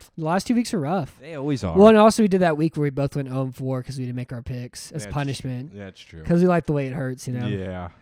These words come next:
Speaker 2: I don't know. Sometimes it hurts too good.
Speaker 1: So Saturday at twelve oh five, Indy, Buffalo. Sunday, twelve oh five, twelve oh five, Baltimore, Tennessee.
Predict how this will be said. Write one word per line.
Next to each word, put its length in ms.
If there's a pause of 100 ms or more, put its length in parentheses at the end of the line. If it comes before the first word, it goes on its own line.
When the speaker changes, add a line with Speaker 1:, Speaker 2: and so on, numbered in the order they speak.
(140)
Speaker 2:
I 100
don't 140
know. 160
Sometimes 400
it 80
hurts 240
too 160
good. 400
Speaker 1:
So 260
Saturday 600
at 60
twelve 200
oh 100
five, 540
Indy, 520 (100)
Buffalo. 720 (480)
Sunday, 580
twelve 240
oh 60
five, 300 (100)
twelve 220
oh 80
five, 440
Baltimore, 760
Tennessee. 720